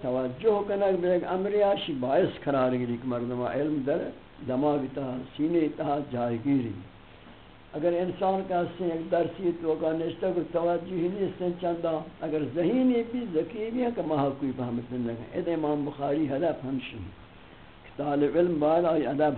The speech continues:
ہمشی ہیں کہ درچی میدان تو کا کاملاً متوجہ بھی بھی۔ و استاذ ہنچ بھی دیا کہ ادبی تعلیم بھی دیا کہ معلم ہنتا ادب ہمشی اگر اکچا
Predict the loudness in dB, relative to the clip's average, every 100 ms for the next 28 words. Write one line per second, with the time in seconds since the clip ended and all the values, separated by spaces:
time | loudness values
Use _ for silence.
0 | 0 0 0 -2 -2 -4 -4 -2 0 2
1 | 2 2 0 -2 -4 -2 0 0 -6 -18
2 | -20 -20 -20 -20 -10 -2 2 4 4 2
3 | 0 0 4 2 2 -2 0 -4 -4 -6
4 | -8 -20 -20 -20 -20 -12 -4 0 0 -2
5 | -4 -4 2 6 6 6 4 2 -4 -4
6 | 2 4 4 2 2 2 4 4 4 4
7 | -2 0 -2 -2 -2 0 2 2 2 2
8 | 2 4 2 2 -6 -14 -20 -4 4 6
9 | 6 4 0 -2 2 2 2 -2 -4 0
10 | 2